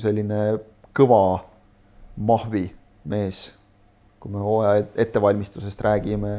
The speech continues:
et, et tamp peale ja, ja, ja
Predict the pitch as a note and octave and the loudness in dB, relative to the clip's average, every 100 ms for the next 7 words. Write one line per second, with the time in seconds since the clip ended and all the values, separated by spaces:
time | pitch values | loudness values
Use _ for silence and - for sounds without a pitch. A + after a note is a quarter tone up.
0 | G#2 G#2 - G#2+ - C3+ C3+ E3 E3+ A#2+ | -8 -10 -12 -10 0 0 2 2 4 4
1 | A2+ A2+ A#2 A#2 _ _ _ _ _ _ | 2 0 -4 -10 _ _ _ _ _ _
2 | _ _ _ _ - A2+ A2+ A#2 A#2 A2+ | _ _ _ _ -6 -4 -2 0 0 0